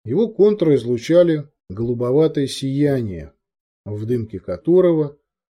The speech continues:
появлялись и исчезали иероглифы Массари. «Ваши жизни уйдут ко мне, друзья,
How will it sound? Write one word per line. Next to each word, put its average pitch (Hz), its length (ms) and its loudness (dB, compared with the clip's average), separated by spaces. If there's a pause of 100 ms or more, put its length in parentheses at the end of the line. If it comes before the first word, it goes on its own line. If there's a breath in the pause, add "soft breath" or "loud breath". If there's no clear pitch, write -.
(100)
появлялись 143 720 -2
и 101 80 -8
исчезали 151 840 -4 (100)
иероглифы 127 840 -2
Массари. 104 840 -8 (720)
«Ваши 151 400 -4
жизни 147 360 0
уйдут 127 420 -2
ко 117 160 -6
мне, 127 260 -2
друзья, 107 720 -4